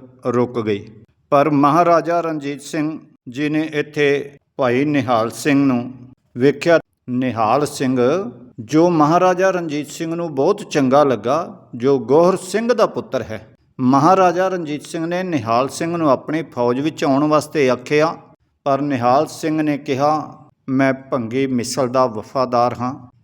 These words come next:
ਇਸ ਕਰਕੇ ਮੈਂ ਕਦੇ ਵੀ ਤੇਰੀ ਫੌਜ ਦਾ ਹਿੱਸਾ ਨਹੀਂ ਬਣਾਂਗਾ।" ਜਦੋਂ ਭੰਗੀ ਮਿਸਲ ਦੇ ਸਰਦਾਰ ਸਾਹਿਬ ਸਿੰਘ ਨੇ ਇਹ ਗੱਲ ਸੁਣੀ, ਉਸ ਨੂੰ ਪਤਾ ਲੱਗਾ, ਤਾਂ ਉਸ ਨੇ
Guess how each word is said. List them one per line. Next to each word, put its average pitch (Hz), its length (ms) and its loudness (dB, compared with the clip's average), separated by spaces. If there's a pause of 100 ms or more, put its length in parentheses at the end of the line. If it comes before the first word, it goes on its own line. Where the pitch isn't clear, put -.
(180)
ਇਸ 175 220 4
ਕਰਕੇ 139 500 -2
ਮੈਂ 127 480 -4 (300)
ਕਦੇ 175 320 4
ਵੀ 170 160 0
ਤੇਰੀ 139 380 -2
ਫੌਜ 123 380 -4
ਦਾ 120 180 -2
ਹਿੱਸਾ 120 460 -4
ਨਹੀਂ 113 200 -4
ਬਣਾਂਗਾ।" 101 400 -8 (560)
ਜਦੋਂ 147 360 4
ਭੰਗੀ 165 420 2
ਮਿਸਲ 165 420 -2
ਦੇ 165 320 -4 (220)
ਸਰਦਾਰ 135 640 0
ਸਾਹਿਬ 147 400 -6
ਸਿੰਘ 139 320 -4
ਨੇ 101 200 -6 (340)
ਇਹ 180 180 4
ਗੱਲ 135 300 0
ਸੁਣੀ, 147 480 -6 (280)
ਉਸ 151 240 -4
ਨੂੰ 156 240 -2
ਪਤਾ 151 300 0
ਲੱਗਾ, 139 540 -4 (220)
ਤਾਂ 147 180 4
ਉਸ 160 300 -6
ਨੇ 147 340 -4